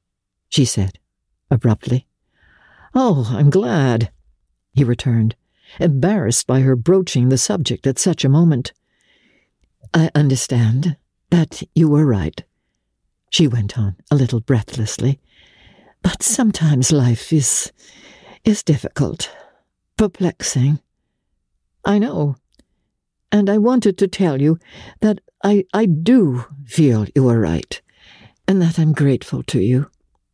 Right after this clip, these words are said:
she ended, lifting her opera glass quickly to her eyes as the door of the box opened and Beaufort's resonant voice broke in on them. Archer stood up and left the box and the theatre.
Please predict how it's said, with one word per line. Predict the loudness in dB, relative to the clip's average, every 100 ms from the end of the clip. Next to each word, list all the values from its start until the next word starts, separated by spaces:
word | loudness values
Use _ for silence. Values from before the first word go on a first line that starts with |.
| _ _ _ _ -6
she | -2 0
ended, | 0 0 -2 -6 _ _ _ _ _
lifting | 0 0 -4 -4 -2
her | -4 -2
opera | -2 -2 -4
glass | -2 0 0 0 -4 -12 -18 -14
quickly | -4 -4 -2 -2 0
to | 2
her | 2 2
eyes | 0 0 0 -4 -12 -20 -6
as | -2 0
the | -2
door | 0 -2 -2
of | -2
the | -2
box | 0 -2 -4 -2
opened | 0 0 0 0 -2 -18 -2
and | 2 2 2
Beaufort's | 2 0 -2 -2 -2 -2
resonant | 0 2 0 0 0 -2
voice | 2 2 2 0 -2
broke | 0 0 2 2
in | 2
on | 2 2
them. | 2 0 -4 _ _ _ _ _ _ _ _ _ -2
Archer | -2 -2 -4
stood | -2 0
up | 0 -2 -6 -14 _ _ _ _ _
and | 0 2
left | 0 -2
the |
box | -2 -2 -4 -6 -8 -8 -12 _ _ _
and | 0 2
the | 2
theatre. | 0 -2 -2 -4 -8